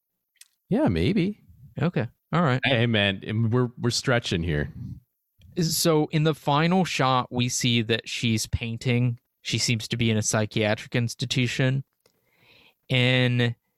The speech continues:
Speaker 2: we hear the voiceover say, "We sleep and sit in the sun and dream, each of us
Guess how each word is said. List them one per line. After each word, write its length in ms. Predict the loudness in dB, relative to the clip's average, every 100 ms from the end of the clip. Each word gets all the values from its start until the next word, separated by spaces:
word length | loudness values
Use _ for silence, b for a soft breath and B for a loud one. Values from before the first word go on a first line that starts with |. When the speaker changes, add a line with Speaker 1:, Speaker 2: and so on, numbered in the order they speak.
| _ _ _ _ _ _ _
Speaker 2:
we 180 | 0 0
hear 200 | 2 2
the 120 | 2
voiceover 640 | 2 0 2 0 0 0 -2
say, 580 | -2 0 2 0 -2 -6 _ _ _ _ _ -4
"We 140 | -2
sleep 520 | 0 -2 0 2 0 0
and 180 | -2 0
sit 380 | 0 0 0 -4 -6
in 120 | -2
the 80 | 0
sun 560 | 0 0 0 0 -4 -4
and 180 | -2 0
dream, 640 | 0 0 2 0 0 -4 -10 _ _ _ _
each 240 | -4 -2
of 100 | 0
us 220 | 0 -2